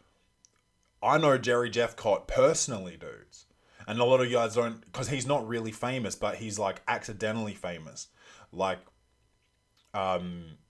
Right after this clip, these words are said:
people often say, like, "Oh man, I was blind on the weekend," and that means blind drunk. And people don't actually know where, where that expression comes from. But I went to high school with Jerry Jeffcott, and he drank himself blind.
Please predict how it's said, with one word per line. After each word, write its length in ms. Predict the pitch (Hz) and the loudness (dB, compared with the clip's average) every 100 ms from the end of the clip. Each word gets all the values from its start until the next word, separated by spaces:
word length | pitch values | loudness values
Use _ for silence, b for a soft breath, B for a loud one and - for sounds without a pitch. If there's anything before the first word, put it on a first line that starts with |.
| _ - | _ -8
people 280 | 131 110 | -6 -2
often 320 | 107 107 - 95 | 0 0 -2 -6
say, 240 | - 95 | -2 -2
like, 200 | 95 90 | 0 -2
"Oh 200 | 95 95 | 0 -2
man, 180 | 90 92 | -2 -4
I 80 | 92 | -4
was 100 | 87 | -6
blind 400 | 85 101 117 110 | -4 -2 0 -2
on 80 | 92 | -4
the 60 | |
weekend," 420 | 80 76 - 73 | -8 -12 -14 -18
and 80 | 76 | -12
that 140 | 95 92 | -10 -8
means 200 | 90 87 | -10 -10
blind 400 | 90 87 87 85 | -8 -6 -6 -8
drunk. 360 | 113 107 85 - | -4 -4 -4 -12
And 120 | 92 | -14
people 200 | 90 104 | -10 -4
don't 180 | 107 127 | 0 0
actually 280 | 123 - 98 | -2 -6 -8
know 300 | 95 104 104 | -2 -2 -2
where, 600 | 92 98 101 101 101 - b b b b b _ _ _ _ _ _ _ _ _ _ _ | -4 -2 0 0 0 -4 b b b b b _ _ _ _ _ _ _ _ _ _ _
where 420 | 98 95 104 107 | -16 -2 2 4
that 140 | 101 | 2
expression 480 | 101 - 101 92 92 | 0 -2 -4 -4 -8
comes 260 | 90 117 120 | -6 -6 -6
from. 300 | - 78 85 | -8 -10 -6
But 100 | 92 | -2
I 160 | 95 | 0
went 240 | 107 113 110 | 0 0 -2
to 80 | 117 | 0
high 200 | 104 90 | 0 0
school 200 | - 101 | -4 -10
with 140 | 95 | -8
Jerry 240 | 90 85 | -6 -6
Jeffcott, 520 | 82 113 110 - 85 107 | -2 -2 -2 -6 -4 -4
and 140 | 104 | -8
he 380 | 90 104 104 107 - | -10 -8 -6 -8 -12
drank 520 | 92 101 107 117 120 | -12 -6 -4 -4 -6
himself 600 | - 113 110 - 107 110 | -10 -10 -6 -4 -4 -6
blind. 520 | - 147 139 82 - | -4 -2 -2 -6 -16